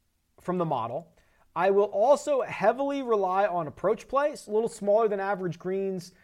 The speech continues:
Um, so that's twenty-five on approach, twenty around the green.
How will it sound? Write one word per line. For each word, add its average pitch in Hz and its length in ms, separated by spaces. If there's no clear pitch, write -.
Um, 156 460
so - 120
that's 185 140
twenty-five 226 520
on 202 80
approach, 202 400
twenty 247 400
around 208 260
the 190 60
green. 175 420